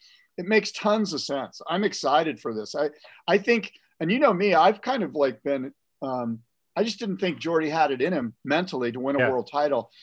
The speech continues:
Speaker 1: And I think that now more than ever, if Jordy's gonna win a world title, it could be in the next two or three years. If,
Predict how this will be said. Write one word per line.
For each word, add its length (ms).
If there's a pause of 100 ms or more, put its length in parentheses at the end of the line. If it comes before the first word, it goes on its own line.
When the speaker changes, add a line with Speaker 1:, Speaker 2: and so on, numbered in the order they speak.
(320)
Speaker 1:
And 100
I 220
think 300
that 200
now 400
more 260
than 200
ever, 480 (340)
if 80
Jordy's 380
gonna 200
win 140
a 60
world 260
title, 320
it 140
could 160
be 140
in 80
the 60
next 300
two 100
or 120
three 240
years. 420
If, 180